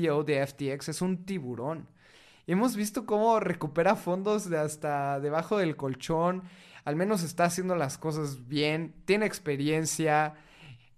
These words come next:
Se me hace alguien que hay que, que seguir de cerca, pero algo que tenga que ver con F T X ya es demasiado fantasmagórico para mí y no lo volvería a tocar.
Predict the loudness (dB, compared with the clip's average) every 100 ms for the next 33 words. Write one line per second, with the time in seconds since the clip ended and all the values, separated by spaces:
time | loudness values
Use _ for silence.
0 | -20 -10 -6 2 2 4 4 4 4 0
1 | -4 -8 -18 -20 -20 -20 -20 -20 0 2
2 | 2 0 -2 -2 0 2 0 -2 -2 0
3 | -2 -6 -12 -20 -10 -8 -6 -6 -4 -4
4 | -4 -6 -8 -6 -8 -8 -16 -6 -2 -2
5 | -4 -12 _ _ -20 _ 0 2 2 0
6 | -4 -2 0 0 -2 -2 -4 -4 -6 -4
7 | -4 -4 -6 -4 -2 -4 -6 -6 -6 -6
8 | -8 -8 -6 -4 -4 -6 -8 -10 -10 -8
9 | -8 -8 -10 -10 -8 -8 -10 -12 -12 -12
10 | -12 -12 -12 -12 -10 -10 -10 -12 -12 -14
11 | -14 -16 -16 -16